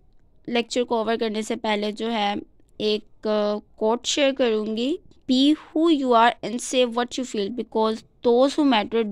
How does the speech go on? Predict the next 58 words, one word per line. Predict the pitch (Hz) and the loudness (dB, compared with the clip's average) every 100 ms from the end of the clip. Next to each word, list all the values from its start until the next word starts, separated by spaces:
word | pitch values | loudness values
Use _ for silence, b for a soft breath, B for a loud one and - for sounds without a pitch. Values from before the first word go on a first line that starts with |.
| 208 220 | -4 -2
don't | 226 262 | 0 -2
mind | - 220 226 | -2 -4 -4
and | - 233 214 | -6 -6 -2
those | 220 240 254 | 0 0 -2
who | 233 | -2
mind | 208 208 208 | -2 -2 -2
don't | 208 202 | -2 -2
matter।" | 190 - 196 220 B B B B B - | -4 -6 -10 -10 B B B B B 2
आपने | 233 226 277 262 | 2 4 2 0
just | 294 - | 0 0
अपनी | 262 - 269 294 | -4 -2 2 2
इंटरनल | 285 262 247 | 4 2 0
सेटिस्फेक्शन | 247 240 233 - 220 - 269 | 0 0 0 -4 -2 -2 0
देखनी | 247 214 254 | 2 0 -2
है | 254 | -4
कि | 311 - - | -4 -8 -4
आप | 214 247 | 2 2
सेटिस्फाई | - 311 285 294 - 262 233 | 2 0 0 -2 -2 0 2
हैं | 240 | 2
what | 247 240 240 | 0 -2 -2
you | 269 | 0
are | 240 226 | 0 0
doing, | 214 220 285 - B B B B B B 370 - | 0 0 -2 -4 B B B B B B -20 -2
तो | 285 285 285 - 254 | 2 2 2 4 4
everything | 254 269 254 233 | 4 0 -2 -2
is | 233 - | -4 -8
good। | 180 - _ B B _ | -10 -10 _ B B _
आप, | 233 247 277 269 - | 4 4 2 -10 0
आप | 233 294 - _ | 6 6 4 _
अपने | - 285 294 | -4 2 2
दिल | 262 262 | 2 0
से | 311 | -2
पूछें | 269 240 - 285 | -2 -4 -2 2
कि | 294 | 6
आप | 262 | 6
जो | 214 262 | 6 -2
कर | 262 233 | 0 0
रहे | 254 277 | 0 0
हैं | 277 | 0
वो | 285 294 | 0 0
सही | - 247 269 | 2 2 2
है | 277 277 - | 4 4 4
कि | 320 | 2
नहीं | 262 202 190 | 2 2 0
है। | |
अगर | 185 226 247 | 0 2 4
आपको | 247 - | 4 4
लग | 320 294 | 2 2
रहा | 277 | 2
है | 285 | 2
कि | 302 | 0
सही | 294 254 277 | 0 0 2
है | 285 | 4
तो | 294 | 2
इसका | 294 | 2
मतलब | 285 311 302 | -2 -4 -6
सही | - 285 269 202 | 0 2 2 0
है, | 196 | -4